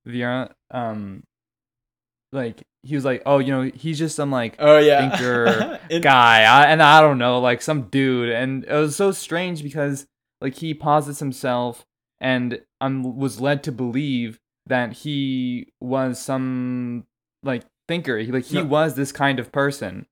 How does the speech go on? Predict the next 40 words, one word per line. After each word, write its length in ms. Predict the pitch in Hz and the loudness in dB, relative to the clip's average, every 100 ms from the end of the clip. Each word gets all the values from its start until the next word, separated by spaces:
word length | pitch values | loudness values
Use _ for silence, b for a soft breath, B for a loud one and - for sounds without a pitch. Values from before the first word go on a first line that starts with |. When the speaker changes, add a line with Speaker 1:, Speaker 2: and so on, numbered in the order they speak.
| - | -6
Speaker 2:
I 80 | 139 | -4
have 100 | 143 | -4
the 80 | 135 | -4
line 220 | 131 127 | -6 -6
for 120 | 123 | -6
you 40 | 113 | -8
if 120 | 107 | -8
you 40 | |
want. 140 | 110 110 | -10 -8
It 40 | |
might 180 | 117 120 | -8 -8
be 60 | 123 | -4
a 40 | |
little 140 | 113 104 | -4 -6
different 240 | 110 104 | -10 -12
than 80 | 101 | -16
what 120 | 104 | -18
you're 80 | 104 | -20
thinking. 320 | 104 98 95 _ _ - | -20 -20 -20 _ _ -14
Speaker 1:
Uh, 180 | 110 127 | -6 -6
okay. 280 | 131 104 107 _ _ _ | -4 -8 -10 _ _ _
Speaker 2:
Anyway, 240 | 147 135 139 | -4 -4 -4
well, 160 | 139 139 | -6 -4
he 140 | 143 | -8
calls, 360 | 139 156 160 147 | -6 -4 -4 -2
he 120 | 156 | -4
says 360 | 160 139 127 - | 0 0 0 -4
he's 240 | 180 156 | -4 -2
this 360 | 156 147 - - _ _ 175 | -2 -2 -6 -12 _ _ -6
intellectual, 920 | 156 - 139 131 - 120 104 104 _ _ _ _ - | -6 -6 -6 -6 -6 -6 -6 -10 _ _ _ _ -4
but 160 | 131 | -2
not 220 | 139 151 | -2 -4
so 280 | - 160 156 | -2 0 0
intellectual 600 | 139 131 123 117 - 120 | -2 -4 -4 -4 -4 -6
that 140 | 117 117 | -4 -4
he 120 | 127 | -6
can't 400 | - 139 120 113 | -6 -8 -8 -8
tour 340 | - 127 123 | -6 -4 -4
the 120 | 113 | -6
provinces. 720 | 107 113 110 104 95 104 _ | -8 -8 -8 -12 -18 -20 _